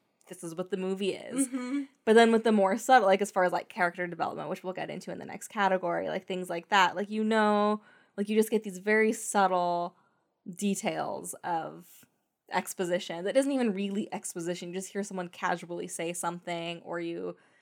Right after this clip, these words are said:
Speaker 1: you know, you see the image on the phone, you know, like, you just get these little pieces.
Speaker 2: Mm-hmm.
Speaker 1: And it's like, or even, like, <laughs> when he finds the cork,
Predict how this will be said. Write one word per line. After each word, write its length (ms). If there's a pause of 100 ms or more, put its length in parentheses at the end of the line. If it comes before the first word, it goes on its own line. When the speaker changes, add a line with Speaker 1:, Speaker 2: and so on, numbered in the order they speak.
(140)
Speaker 1:
you 80
know, 60
you 120
see 240
the 180
image 240
on 160
the 60
phone, 720
you 100
know, 180
like, 140
you 60
just 220
get 220
these 140
little 480
pieces. 800
Speaker 2:
Mm-hmm. 80 (460)
Speaker 1:
And 100
it's 160
like, 400
or 200
even, 260
like, 340
<laughs> 40
when 180
he 80
finds 340
the 100
cork, 520